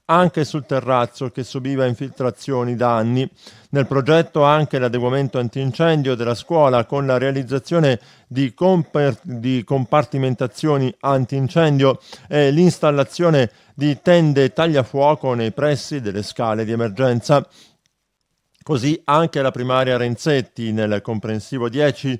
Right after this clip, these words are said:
interventi per circa ventimila euro con l'adeguamento degli spazi per attuare un innovativo progetto a scuola senza zaino. Nella scuola è da tempo iniziato un lavoro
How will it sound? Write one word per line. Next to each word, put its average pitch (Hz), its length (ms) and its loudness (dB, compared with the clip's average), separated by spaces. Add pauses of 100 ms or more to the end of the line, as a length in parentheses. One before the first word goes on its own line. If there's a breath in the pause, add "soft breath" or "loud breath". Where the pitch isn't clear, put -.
(260 soft breath)
interventi 139 800 0
per 117 180 -4
circa 139 320 -6
ventimila 127 640 -2
euro 127 320 2
con 110 160 -6
l'adeguamento 113 520 -4
degli 104 220 -8
spazi 151 480 -4
per 147 160 -2
attuare 131 540 -2 (300 soft breath)
un 139 340 0 (260 loud breath)
innovativo 139 760 0
progetto 110 720 -4
a 107 60 -4
scuola 151 520 -2
senza 131 500 -6
zaino. 123 500 -2 (260 soft breath)
Nella 120 240 -6
scuola 156 500 0
è 131 140 -4
da 120 100 -2
tempo 139 320 -2
iniziato 123 560 -2
un 110 80 -4
lavoro 120 400 0